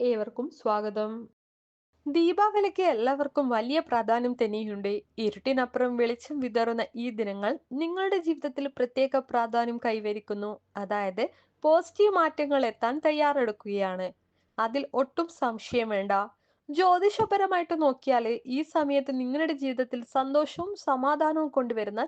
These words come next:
ചില മാറ്റങ്ങൾ സംഭവിക്കുന്നുണ്ട്. അതിൽ പ്രധാനപ്പെട്ടതാണ് നൂറ് വർഷത്തിനു ശേഷം അഞ്ച് രാജയോഗങ്ങൾ ഒരുമിച്ച് രൂപം കൊണ്ട് അപൂർവമായ ഒരു രാജയോഗം ഉണ്ടാകുന്നത്. ഇത്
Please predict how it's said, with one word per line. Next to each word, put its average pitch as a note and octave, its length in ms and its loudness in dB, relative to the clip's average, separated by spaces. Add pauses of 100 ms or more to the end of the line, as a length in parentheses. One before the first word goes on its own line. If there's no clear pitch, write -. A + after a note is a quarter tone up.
ചില F4 220 0
മാറ്റങ്ങൾ C#4 520 0
സംഭവിക്കുന്നുണ്ട്. A3+ 880 0 (520)
അതിൽ E4+ 220 2
പ്രധാനപ്പെട്ടതാണ് C#4 1040 0 (420)
നൂറ് G4 400 4
വർഷത്തിനു D4+ 500 0
ശേഷം B3 460 -4 (160)
അഞ്ച് C#4+ 380 0 (120)
രാജയോഗങ്ങൾ B3 840 0 (160)
ഒരുമിച്ച് D4 520 -2
രൂപം A#3+ 380 0
കൊണ്ട് G3+ 240 -4 (420)
അപൂർവമായ E4 920 2
ഒരു A#3+ 220 0
രാജയോഗം A3+ 680 0
ഉണ്ടാകുന്നത്. G#3 680 -2 (1900)
ഇത് B3 200 2